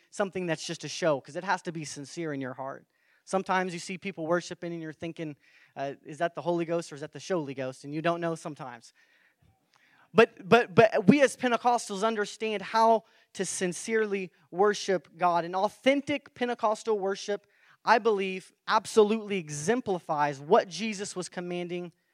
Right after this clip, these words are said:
when he said to the woman at the well to worship in spirit and truth. It's a matter both of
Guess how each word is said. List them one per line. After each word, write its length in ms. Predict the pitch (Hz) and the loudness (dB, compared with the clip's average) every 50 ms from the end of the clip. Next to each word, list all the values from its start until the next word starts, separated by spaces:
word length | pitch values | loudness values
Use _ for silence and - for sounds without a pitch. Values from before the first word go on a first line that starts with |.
| _ _ _ _ _ - | _ _ _ _ _ -8
when 120 | 160 165 | -6 -6
he 200 | 165 - 196 202 | -6 -6 -10 -12
said 580 | 185 - - - - 185 180 180 180 165 175 165 _ _ _ - | -8 -8 -6 0 2 2 2 2 0 -4 -8 -20 _ _ _ -6
to 60 | 165 | -2
the 80 | 170 | 0
woman 180 | 175 180 180 175 | 0 0 0 -4
at 40 | - | -8
the 60 | 160 | -6
well 320 | 156 160 160 160 165 151 | -2 0 0 0 0 -2
to 140 | 143 - 170 | -6 -8 -6
worship 400 | 151 156 170 165 - - - - | -2 0 0 -2 -2 -8 -12 -12
in 80 | 147 139 | -12 -12
spirit 300 | - - - 160 143 127 | -12 -10 -8 -8 -6 -6
and 120 | 127 127 | -10 -14
truth. 320 | - - 120 131 131 _ _ _ _ _ _ _ _ _ _ _ _ _ _ _ _ _ _ _ _ _ - | -14 -16 -16 -16 -18 _ _ _ _ _ _ _ _ _ _ _ _ _ _ _ _ _ _ _ _ _ -8
It's 160 | 180 165 - | -6 0 0
a 40 | 190 | 4
matter 300 | 196 202 202 208 208 202 | 6 6 6 6 4 4
both 440 | 165 190 202 208 214 - - - - _ _ _ _ _ _ - | 4 6 6 6 6 2 -2 -20 -20 _ _ _ _ _ _ 2
of 260 | - 170 165 170 160 | 6 6 6 6 4